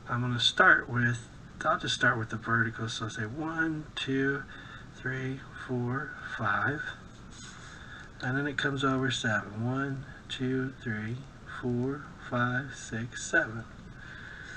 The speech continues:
And it looks like the height of this is two blocks. So right in there's two. So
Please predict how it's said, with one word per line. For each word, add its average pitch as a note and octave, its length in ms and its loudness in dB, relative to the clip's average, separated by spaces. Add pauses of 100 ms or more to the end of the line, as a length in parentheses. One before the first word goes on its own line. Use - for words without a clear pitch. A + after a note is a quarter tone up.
(300)
And C3+ 120 -2
it D3+ 40 -2
looks G3 220 2
like C#3+ 160 4
the - 100 4
height - 320 10
of F3+ 120 6
this G3+ 500 -2 (540)
is B2 300 -2 (220)
two D#3+ 180 4
blocks. - 680 0 (460)
So C3+ 60 -8
right D3 220 -4
in C#3+ 100 -2
there's C#3 220 -2
two. A#2 420 -2
So - 140 -4